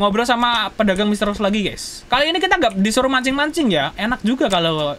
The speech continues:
kayak gini. Kita cuma beli-beli, wes. Orang yang udah kaya enak banget kayak gini, guys.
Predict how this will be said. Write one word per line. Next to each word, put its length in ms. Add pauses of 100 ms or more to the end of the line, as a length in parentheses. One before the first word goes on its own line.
kayak 140
gini. 240
Kita 240
cuma 240
beli-beli, 560
wes. 400
Orang 240
yang 160
udah 160
kaya 320
enak 240
banget 160
kayak 160
gini, 80
guys. 400